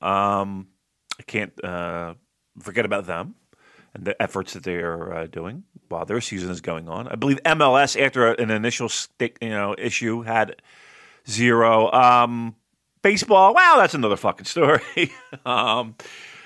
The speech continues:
but even college football, I mean, you would be amazed, Joel, at how massive college football is, um, here in the good old United States.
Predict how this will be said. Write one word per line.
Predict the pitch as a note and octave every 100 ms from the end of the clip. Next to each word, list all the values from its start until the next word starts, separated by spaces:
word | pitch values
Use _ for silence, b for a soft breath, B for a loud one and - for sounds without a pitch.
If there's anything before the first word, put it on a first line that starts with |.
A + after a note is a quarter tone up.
| B B
but | G3+
even | C4 G#3+
college | F#3+ F#3 D#3
football, | F3 - G2+ - -
I |
mean, | A#2+ C3 - _ - C#3 - -
you | D#3+ F3+ G3+
would | F3+
be | F3
amazed, | C#3+ C3 C3+ A#2 G2
Joel, | G#2 G2+
at | G2+
how | A#2+ A#2 G#2 G2+ G2+ -
massive | A2+ A2 B2 B2 A#2+ A#2 F#2+ G#2+ -
college | B2+ A#2+ G#2+ G2 F#2 - -
football | - G2 - F2 E2 E2+
is, | E2+ - _ _ _ F#2
um, | F2+ F2 F2 F2 F2 -
here | G#2+ F#2+
in | G2+ G2
the | F#2+ F#2 F#2 B B B B -
good | G3+
old | E3+ C#3
United | B2 E3 C#3 B2+ G2+ F#2+
States. | - G#2 D3 - -